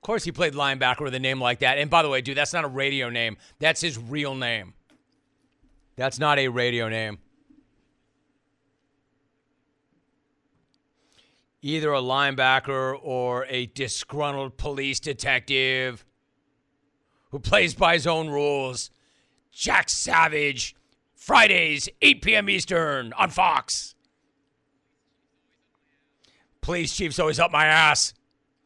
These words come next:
Do it my own way. This fall on Fox, Jack Savage,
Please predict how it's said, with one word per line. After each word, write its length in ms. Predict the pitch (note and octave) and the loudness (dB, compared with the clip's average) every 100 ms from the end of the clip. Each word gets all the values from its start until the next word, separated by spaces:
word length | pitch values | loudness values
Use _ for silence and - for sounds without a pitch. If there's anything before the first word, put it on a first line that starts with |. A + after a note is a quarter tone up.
| _ _ _ _ | _ _ _ _
Do 120 | - G#3+ | 0 2
it 60 | |
my 140 | F#3 G3 | 6 6
own 180 | G3 | 6
way. 380 | E3+ E3 C#3+ A#2+ _ - - - - - - - - - - - - - | 4 4 4 2 _ -8 -4 -2 -2 -2 -2 -2 -2 -2 -4 -4 -2 2
This 200 | C#4+ - | 2 4
fall 460 | D4+ G#3 F3+ E3 | 6 8 8 6
on 140 | G3 - | 4 4
Fox, 600 | - F3+ C#3 C3 - - - - - | 4 4 4 2 -2 -2 -6 -6 -2
Jack 280 | A3+ F#3+ - | 4 4 4
Savage, 680 | - D#3+ D3 C3 A#2+ - | 4 4 4 2 -2 -6